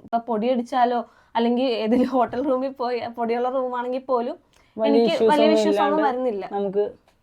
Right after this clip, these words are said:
Speaker 2: സെറ്റ് ആയിട്ട് പോകാൻ പറ്റുന്നുണ്ട്.
Speaker 1: നല്ല മാറ്റമുണ്ട്.
Speaker 2: പിന്നെ ഒരു ദശമൂലം ട്രോൾസ് ചോദിച്ചിട്ടുണ്ട്, "ജയിലിൽ പോയു?" എടാ പോയു അല്ലടാ, "ജയിലിൽ പോയോ?"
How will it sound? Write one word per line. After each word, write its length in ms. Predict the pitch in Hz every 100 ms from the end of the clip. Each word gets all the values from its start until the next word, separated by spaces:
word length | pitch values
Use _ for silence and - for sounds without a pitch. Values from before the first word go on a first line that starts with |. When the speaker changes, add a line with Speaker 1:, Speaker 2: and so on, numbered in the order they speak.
| 190
Speaker 2:
സെറ്റ് 240 | 196 175 196
ആയിട്ട് 180 | 190
പോകാൻ 320 | 185 175 175 165
പറ്റുന്നുണ്ട്. 420 | 143 143 139 139 _ _ _ -
Speaker 1:
നല്ല 260 | 262 302 359
മാറ്റമുണ്ട്. 540 | 320 196 196 180 180 - _ _ _ _ _ _ _ _ _ -
Speaker 2:
പിന്നെ 300 | 202 240 - _ _ _ -
ഒരു 120 | 190 208
ദശമൂലം 840 | 180 180 180 202 220 226 233 240
ട്രോൾസ് 360 | 233 208 196 180
ചോദിച്ചിട്ടുണ്ട്, 480 | 202 180 180 190 220 180
"ജയിലിൽ 520 | 156 175 185 226 233 -
പോയു?" 440 | 170 185 196 151 135 _ _ -
എടാ 140 | 175 190
പോയു 340 | 196 190 208 262
അല്ലടാ, 340 | 240 208 175
"ജയിലിൽ 500 | 151 156 160 175 190
പോയോ?" 720 | 190 170 151 156 151 196 175